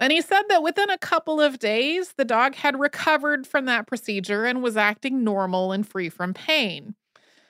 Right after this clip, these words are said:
Two months later, on February second, nineteen oh three, Starling conducted a second procedure to inspect the results of that earlier ligation of the pancreas and to look at any fluid that was then contained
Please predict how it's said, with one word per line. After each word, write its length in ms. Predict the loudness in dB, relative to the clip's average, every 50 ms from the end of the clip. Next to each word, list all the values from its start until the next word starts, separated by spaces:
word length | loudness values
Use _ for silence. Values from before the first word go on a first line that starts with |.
| _ _ _
Two 160 | -2 0 2 2
months 320 | 2 2 0 -2 -6 -8
later, 480 | -4 -2 0 0 2 2 0 0 0 -2
on 160 | -2 -4 -4 0
February 560 | 0 0 2 2 2 2 2 2 2 0 -2
second, 500 | -4 -2 -2 -2 0 0 -2 -2 -2 -2
nineteen 400 | -2 -2 -4 -4 -4 -2 -2 0
oh 100 | -2 -2
three, 640 | -6 -8 -8 -6 -4 -2 -2 -2 -2 -2 -2 -4 -6
Starling 560 | -8 -4 -2 0 2 2 2 0 0 -2 -4
conducted 600 | -4 -4 -2 0 0 0 0 0 -2 -2 -2 0
a 100 | -2 -2
second 640 | -2 -2 -2 0 0 0 0 0 -2 -4 -4 -4 -6
procedure 720 | -6 -6 -4 -4 -6 -4 -4 -4 -4 -4 -4 -4 -4 -6 -8
to 260 | -4 -2 -2 0 0
inspect 640 | -2 -4 -4 -6 -4 -2 0 0 0 0 -4 -8 -6
the 100 | -4 -2
results 560 | -2 -2 0 0 2 2 2 0 -2 -6 -8
of 140 | -8 -2 0
that 180 | 0 0 0 -2 -6
earlier 540 | -4 -2 -2 0 2 2 2 4 4 2
ligation 520 | 2 0 0 -2 -4 -6 -8 -8 -10 -10 -10
of 120 | -10 -10
the 60 | -12
pancreas 720 | -10 -6 -4 -2 -2 -2 -4 -4 -4 -4 -4 -6 -8 -12 _ -20 -20 -20 -20 -20 _ _
and 220 | -8 -8 -8 -8 -6
to 340 | -6 -4 -4 -4 -4 -6 -8
look 280 | -8 -6 -6 -2 -2 0
at 80 | 0
any 180 | 2 2 2 0
fluid 680 | -2 -4 _ 0 4 4 6 6 6 4 4 2 0
that 120 | -4 -4 -2
was 200 | -4 -4 -4 -4
then 200 | -4 -4 -4 -4
contained 540 | -4 -4 -4 -4 -4 -6 -6 -6 -8 -10